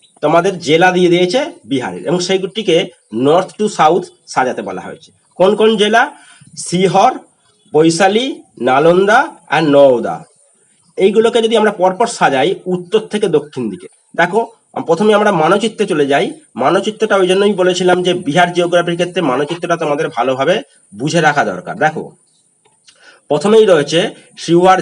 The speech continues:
জেলা। শিউহার জেলা কোন জায়গায় অবস্থান করছে? দেখো শিউহার জেলা এইখানে দেখো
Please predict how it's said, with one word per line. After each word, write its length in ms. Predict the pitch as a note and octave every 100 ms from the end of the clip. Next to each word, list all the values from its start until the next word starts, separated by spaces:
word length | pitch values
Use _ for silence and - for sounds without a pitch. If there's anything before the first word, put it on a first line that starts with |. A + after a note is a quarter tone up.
| G#2
জেলা। 200 | F2 - _ _ -
শিউহার 340 | F3 G3+ G3+ G3+
জেলা 160 | G#3 G3+ F#3+
কোন 100 | F#3+ F3+ F3
জায়গায় 220 | F#3 F#3
অবস্থান 260 | F#3 F#3 F#3 F#3
করছে? 200 | F#3 F#3 F3+
দেখো 160 | G#3+ C#4 _ _ - -
শিউহার 440 | E3+ F3 D#3 D3+ C#3+
জেলা 180 | C3+ C#3 C#3+
এইখানে 260 | C3+ F3 F3+
দেখো 160 | F3+